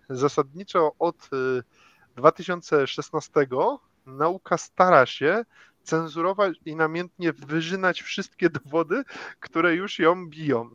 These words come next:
Dlaczego? Dlatego, że, e, niestety mniej więcej w tym samym czasie, czyli między dwa tysiące dwunastym a dwa tysiące osiemnastym rokiem, podważono i udowodniono, że w Stanach Zjednoczonych,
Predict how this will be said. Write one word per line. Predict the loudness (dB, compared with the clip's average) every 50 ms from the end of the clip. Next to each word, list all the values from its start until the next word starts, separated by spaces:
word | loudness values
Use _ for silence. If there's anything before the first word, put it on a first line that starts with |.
| 0
Dlaczego? | 2 2 4 4 4 2 4 4 2 0 0 2
Dlatego, | 2 2 2 2 0 -2 -2 -4
że, | 0 4 6 8 8 6 6 _ -12 -20 -20 -20 -20 -10 -4
e, | -2 0 2 2 2 2 0 0 0 -2 -2 -2 -2 -4 -6 -6
niestety | -6 -6 -6 -6 -4 -6 -6 -6 -8
mniej | -12 -10 -8 -8
więcej | -8 -8 -8 -8 -8 -8
w | _
tym | -10 -6
samym | -2 -2 -2 -2 -4
czasie, | -4 -4 -2 -2 -4
czyli | -8 -8 -10 -10
między | -10 -10 -10 -4
dwa | 0 0 0
tysiące | 0 -2 -6 -10 -10 -10 -10 -12
dwunastym | -10 -6 -2 0 -2 -2 -2 -4 -6 -6
a | -6
dwa | -4 -4 -4
tysiące | -4 -6 -6 -8 -8 -8 -6 -4 -4 -4
osiemnastym | -2 -4 -6 -6 -4 -2 -2 -2 -2 -4 -6 -2
rokiem, | 0 0 0 0 -2 -2 -2 -2 -4 _ -20 -20 -20 -20 -20 _ _
podważono | 2 2 4 6 6 6 6 4 2 0 -2
i | -2
udowodniono, | -2 -2 -2 0 0 -2 -4 -4 -6 -4 -2 -4 -2
że | 0 0 0 0
w | 0
Stanach | 0 2 2 2 4 2 0
Zjednoczonych, | 0 -2 -2 -2 -2 -4 -2 -4 -4 -4 -6